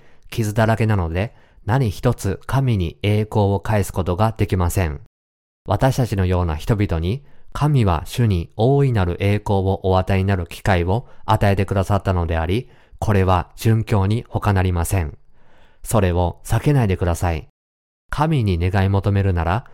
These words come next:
苦難の時を短くしてくださる神を信じ、新しい天と新しい地の相続への希望にしがみついて、すぐに終わる一時的な苦しみを乗り越えていこうではありませんか。主が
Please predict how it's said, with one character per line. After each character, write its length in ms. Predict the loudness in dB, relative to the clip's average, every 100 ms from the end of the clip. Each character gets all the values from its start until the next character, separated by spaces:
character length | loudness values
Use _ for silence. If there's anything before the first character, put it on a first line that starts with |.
| -20 -18
苦 160 | -4 0
難 180 | 2 0
の 120 | 0
時 260 | -4 -2 -2
を 60 |
短 380 | 0 -2 0 0
く 120 | -2
し 40 | -4
て 120 | -2
く 80 | 0
だ 140 | 0
さ 120 | 0
る 120 | 0
神 320 | -2 -2 0 0
を 100 | -2
信 260 | -2 -2
じ、 220 | -2 -6 -8 _ _ _
新 380 | -6 -2 0 0
し 220 | 0 -2
い 40 | 0
天 300 | 2 2 0
と 300 | -2 -2 -2
新 360 | -4 0 0 0
し 200 | 0 -2
い 40 |
地 200 | -2 -2
の 180 | 0 -2
相 280 | 0 0 2
続 300 | 0 0 2
へ 100 | 2
の 180 | 0 -4
希 160 | -2 0
望 160 | 2
に 100 | 0
し 140 | -2 0
が 100 | 0
み 140 | 0
つ 120 | -2
い 80 | -2
て、 280 | 0 -2 -4 -14 -20 -20 -12
す 200 | -4 0
ぐ 140 | 2
に 140 | 2 2
終 140 | 2
わ 80 | 2
る 200 | 0 -2
一 200 | -8 -8
時 200 | -6 -2
的 200 | -2 0
な 160 | 0 0
苦 220 | 0 -2
し 120 | 0 -2
み 160 | -2
を 120 | 0
乗 100 | 0
り 80 | -2
越 180 | 0 0
え 60 | 0
て 80 |
い 60 | -2
こ 140 | 0
う 40 | 0
で 100 | 2
は 240 | 0 0
あ 40 | 0
り 80 |
ま 100 | 0
せ 120 | 0 -2
ん 80 |
か。 240 | 0 -2 -2 _ _ _ _ _ -16
主 260 | -4 0
が 280 | 2 0 -2